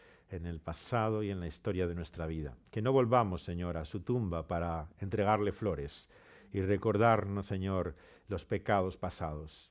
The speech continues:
sino que miremos hacia adelante, hacia esa tierra prometida, Señor, que tú nos has mostrado, donde tú, que eres nuestro Dios,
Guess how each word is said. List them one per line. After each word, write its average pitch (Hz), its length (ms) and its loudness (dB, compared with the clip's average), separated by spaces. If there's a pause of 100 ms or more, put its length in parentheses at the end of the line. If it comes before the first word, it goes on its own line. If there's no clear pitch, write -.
(140)
sino 101 280 -4
que 110 120 -2
miremos 117 480 0
hacia 104 240 -2
adelante, 82 560 -2 (540)
hacia 107 240 0
esa 123 220 4
tierra 117 540 4
prometida, 98 640 -2
Señor, 80 380 -8
que 90 120 -10
tú 127 160 -6
nos 113 220 -6
has 107 160 -2
mostrado, 95 640 -4 (500)
donde 98 300 -2
tú, 107 320 -4 (380)
que 101 180 -4
eres 101 200 -2
nuestro 101 300 -6
Dios, 80 520 -8